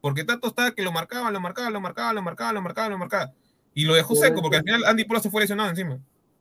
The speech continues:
Speaker 2: Pero el técnico, el técnico, la mal-, o sea, ¿cuál es la justificación para que en, en vez de porque para mí Quintero debía arrancar de titular. O sea, la justificación del técnico fue que Andy Paul es titular porque se metió un golazo en Ayacucho.
Speaker 1: Literal, esa
Speaker 2: O sea,
Speaker 1: fue,
Speaker 2: esa
Speaker 1: esa ha sido,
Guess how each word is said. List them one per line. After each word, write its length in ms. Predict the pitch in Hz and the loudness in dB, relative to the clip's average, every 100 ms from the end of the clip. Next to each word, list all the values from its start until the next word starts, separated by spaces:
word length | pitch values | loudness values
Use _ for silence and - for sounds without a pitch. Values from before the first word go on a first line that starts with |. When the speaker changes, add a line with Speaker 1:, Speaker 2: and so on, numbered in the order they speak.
| _ _ - | _ _ -2
Speaker 2:
Pero 160 | 151 | -2
el 120 | 156 160 | 0 2
técnico, 360 | 202 202 185 | 2 2 2
el 140 | 175 185 | 2 2
técnico, 380 | 233 240 214 | 2 2 4
la 140 | 190 180 | 6 8
mal-, 200 | 185 180 | 6 6
o 140 | 180 | 2
sea, 320 | 185 220 220 - | 2 2 0 0
¿cuál 220 | 254 262 | 4 6
es 80 | 277 | 6
la 120 | 269 | 0
justificación 720 | 226 220 202 196 196 190 240 226 | 0 -2 -2 -2 -2 -2 -2 0
para 280 | 214 196 | 0 0
que 300 | 190 165 156 - | -2 -8 -10 -12
en, 240 | 170 175 165 | -12 -12 -10
en 180 | 170 196 | -6 0
vez 160 | 226 | 0
de 180 | 220 196 - - _ - | 0 -4 -10 -20 _ -4
porque 280 | 175 165 175 | -2 -2 -4
para 300 | 165 175 175 | 0 2 2
mí 140 | 214 311 | 0 -4
Quintero 460 | 226 190 196 208 202 | -6 -6 -2 0 2
debía 260 | 165 190 | 2 0
arrancar 360 | 180 151 180 180 | 0 -2 -2 -2
de 120 | 170 | -2
titular. 480 | 135 127 127 147 185 | -6 -10 -6 -2 -2
O 80 | 151 | 0
sea, 280 | 202 214 214 - _ _ | 2 0 0 -12 _ _
la 160 | 170 170 | -2 0
justificación 760 | 180 180 185 185 185 185 247 | -2 -2 -2 0 0 0 -2
del 180 | 247 233 | -4 -4
técnico 480 | 262 262 247 220 202 | -2 -4 -2 0 2
fue 380 | 233 240 240 - | 6 4 4 0
que 80 | 196 | 0
Andy 240 | 220 226 | 0 -2
Paul 260 | - 233 226 | -2 0 0
es 80 | 220 | -2
titular 360 | 220 392 233 | -2 -2 0
porque 220 | 196 190 | -2 -4
se 100 | 160 170 | -6 -10
metió 240 | 170 214 | -10 -6
un 60 | 214 | -2
golazo 340 | 214 220 214 | 0 0 -2
en 60 | 202 | -2
Ayacucho. 360 | 190 180 240 180 | -2 -2 -4 -4
Speaker 1:
Literal, 320 | 170 196 190 | -2 -2 -2
esa 80 | 185 | -2
Speaker 2:
O 20 | |
sea, 100 | 190 | 0
Speaker 1:
fue, 80 | 202 | 0
Speaker 2:
esa 140 | 214 180 | 0 -2
Speaker 1:
esa 120 | 185 | -4
ha 20 | |
sido, 180 | 190 | -6